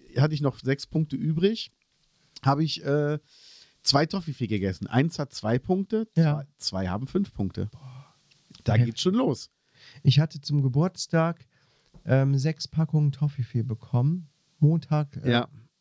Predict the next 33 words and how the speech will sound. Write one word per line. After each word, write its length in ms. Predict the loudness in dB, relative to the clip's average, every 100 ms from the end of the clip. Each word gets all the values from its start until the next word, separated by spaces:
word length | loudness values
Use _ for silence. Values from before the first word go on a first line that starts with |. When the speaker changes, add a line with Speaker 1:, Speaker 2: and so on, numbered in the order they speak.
| -2
Speaker 2:
hatte 220 | 0 0
ich 80 | -2
Geburtstag 500 | -4 -2 -2 -2 -4 -4 -20 -20 -16 -4
und 80 | -2
dann 100 | 0
gesagt, 420 | 2 2 2 -6 -6
wurde 240 | -4 -2
gesagt, 320 | 0 2 0
„Kai, 120 | 2 0 -2 2
das 220 | 2 4
reicht 240 | 0 0
ja 80 | -4
dann, 200 | -6 -2
ne, 180 | 0 0
für 140 | 0
die 120 | -2 2
nächste 320 | 0 -2 -6
Zeit.“ 340 | -2 -2 -2 _
Hab 160 | -4 -2
ich 80 |
gesagt, 320 | 2 2 2 -4 _ _ _
<laughs> 120 | 4
„Ja, 120 | 6 6
ja, 180 | 0 -4
für 100 | -6
die 160 | -4
Woche.“ 400 | 0 0 0 -6 -10 _ _ _ _ _
Speaker 1:
Mhm. 480 | -2 2 2 2 0 -4 -2
Speaker 2:
Mittwoch 400 | 0 2 0 2
waren 140 | 0
die 80 | 0
Packungen 540 | 0 -2 0 0 0 0
leer. 280 | -2 -4